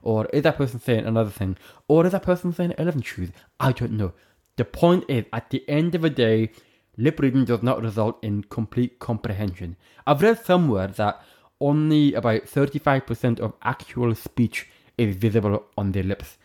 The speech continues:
And I'm assuming it's in English. I don't know, because, again, I'm just using my own experience. Maybe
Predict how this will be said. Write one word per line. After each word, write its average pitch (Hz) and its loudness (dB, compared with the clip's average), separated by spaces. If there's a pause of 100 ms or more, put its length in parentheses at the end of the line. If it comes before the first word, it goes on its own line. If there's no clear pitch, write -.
(500)
And 117 0
I'm 123 2
assuming 143 4
it's 101 -2
in 110 -6
English. 123 0 (220)
I 113 0
don't 113 0
know, 117 2
because, 110 -2 (240)
again, 113 -2
I'm 113 -2
just 107 -4
using 117 -2
my 101 0
own 98 -2
experience. 113 2
Maybe 110 0